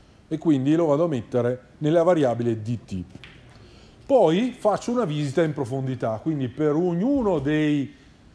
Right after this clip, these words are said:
archi che sono in uscita dal nodo U che sto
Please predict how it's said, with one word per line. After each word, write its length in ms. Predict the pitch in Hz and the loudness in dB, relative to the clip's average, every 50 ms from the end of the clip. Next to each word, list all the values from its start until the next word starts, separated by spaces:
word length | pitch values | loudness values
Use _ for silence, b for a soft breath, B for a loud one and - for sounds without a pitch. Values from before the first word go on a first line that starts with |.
| _ - - - 127 139 | _ -20 -12 -4 2 2
archi 580 | 160 175 175 170 147 - - - 123 107 104 104 | 4 4 4 2 0 -2 -4 -4 -4 -4 -4 -4
che 140 | 107 135 123 | -4 -4 -4
sono 640 | - - - 160 156 147 135 123 110 104 98 95 - | -2 -2 0 0 2 2 0 -2 -4 -4 -6 -8 -8
in 220 | - 156 170 196 185 | -6 -4 -2 0 0
uscita 720 | 175 156 - - - 185 190 175 127 - 135 113 107 101 98 | 0 -2 -4 -4 -4 -2 -2 -2 -2 -2 -2 -2 -2 -2 -4
dal 160 | 123 123 123 | -4 -4 0
nodo 360 | 131 143 147 135 131 139 135 | 0 2 2 2 4 4 4
U 320 | 143 165 156 135 101 95 - | 4 4 2 2 0 -4 -6
che 160 | - 131 117 | -4 -4 -4
sto 400 | - - - 139 131 117 107 - | -2 2 4 4 4 4 2 -2